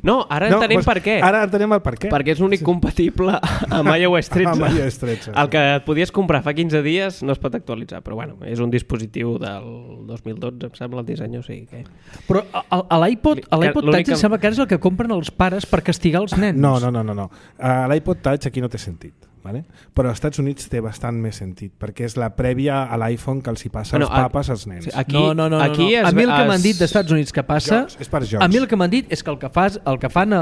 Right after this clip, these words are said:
Speaker 3: el
Speaker 1: No parleu dels
Speaker 3: Estats
Speaker 1: Estats Units.
Speaker 3: Units és
Speaker 1: Jo us
Speaker 2: per
Speaker 1: puc dir que
Speaker 2: arcade.
Speaker 1: aquí la
Speaker 3: compren
Speaker 1: gent compren iPod Touch
Speaker 3: Hi ha
Speaker 1: pels
Speaker 3: dos
Speaker 1: nens,
Speaker 3: tipus
Speaker 1: per
Speaker 3: de
Speaker 1: les
Speaker 3: fa-, només hi ha
Speaker 1: comunions.
Speaker 3: dos tipus de famílies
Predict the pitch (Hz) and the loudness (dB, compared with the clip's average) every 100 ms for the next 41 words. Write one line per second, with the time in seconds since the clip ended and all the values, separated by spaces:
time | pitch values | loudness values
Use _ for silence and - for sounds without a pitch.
0 | 147 139 131 123 123 135 226 202 170 160 | 0 -2 -4 -4 -2 0 2 4 4 2
1 | - 175 160 156 233 294 185 - 143 185 | 2 4 4 6 4 2 0 2 4 4
2 | 190 190 151 175 165 240 277 180 160 277 | 4 2 2 2 4 4 6 4 4 4
3 | 190 190 143 131 165 175 135 160 139 127 | 2 0 0 2 0 2 2 0 -2 -4
4 | 202 214 254 269 302 214 302 294 262 220 | 0 2 2 2 0 2 2 2 2 2
5 | 226 208 220 - - 262 262 262 - 226 | 4 4 4 4 4 4 2 0 -2 -2
6 | 226 185 160 135 120 117 | 0 -2 -2 -6 -8 -12